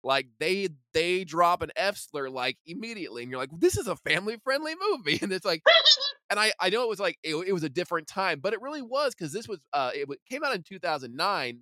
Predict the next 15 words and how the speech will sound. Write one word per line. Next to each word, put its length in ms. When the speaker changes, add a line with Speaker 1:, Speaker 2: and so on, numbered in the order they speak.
Speaker 1:
but 200
Diablo 340
Cody 280
wrote 280
it 60
in 140
two 140
thousand 380
six, 420
the 100
same 280
time 280
she 180
wrote 280
Juno. 440